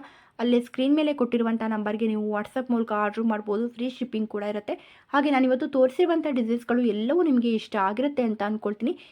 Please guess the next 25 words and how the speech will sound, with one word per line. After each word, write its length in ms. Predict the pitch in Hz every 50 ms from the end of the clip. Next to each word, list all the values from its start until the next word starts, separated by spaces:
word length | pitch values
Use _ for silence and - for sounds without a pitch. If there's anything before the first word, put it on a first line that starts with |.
| _ _ -
ಇಷ್ಟ 240 | 220 226 - - 330 320
ಆಗಿದ್ರೆ 400 | 285 254 220 226 208 - 208 220
ಪ್ಲೀಸ್ 420 | 220 - 220 226 262 294 285 -
ಒಂದು 180 | 220 214 220 214
ಲೈಕ್ 300 | 208 196 202 214 220 -
ಮಾಡೋದನ್ನ 320 | 233 214 214 208 208 196
ಮರಿಬೇಡಿ. 280 | 202 202 202 202 214 285
ಹಾಗೆ 340 | 311 277 262 254 277 233 269 285 - - - _ - - _ -
ನಿಮ್ಮೆಲ್ಲರ 360 | 262 254 262 254 269 320 370 381 370 370
ಸಪೋರ್ಟ್ 400 | 320 269 285 269 262 254 240 254
ತುಂಬಾನೇ 420 | 254 226 220 226 240 269 302 311
ಅಗತ್ಯ. 420 | 277 247 226 220 214 - - 220 247
ಹಾಗಾಗಿ 540 | 269 247 226 214 214 208 226 247 233 240 - - - - _ _ - -
ನನ್ನ 160 | 220 226 240 233 226
ಚಾನಲ್ 380 | 226 240 226 247 311 339 311
ಏನಾದ್ರೂ 280 | 285 254 240 240 240 247
ನೀವು 280 | 233 226 220 220 220
ಫಸ್ಟ್ 300 | 220 - 208 214 - -
ಟೈಮ್ 200 | - 240 254 262
ನೋಡ್ತಾ 280 | 247 220 214 214 - 220
ಇದ್ದೀರಾ 240 | 208 208 208 214 190
ಅಥವಾ 240 | 151 220 - 233 226
ಸಬ್ಸ್ಕ್ರೈಬ್ 540 | 226 254 247 247 - _ - 320 339 330
ಮಾಡ್ಕೊಳ್ದೆ 420 | 285 233 226 226 - 233 233 233 254
ಚಾನಲ್ನ 400 | 247 247 226 202 202 202 208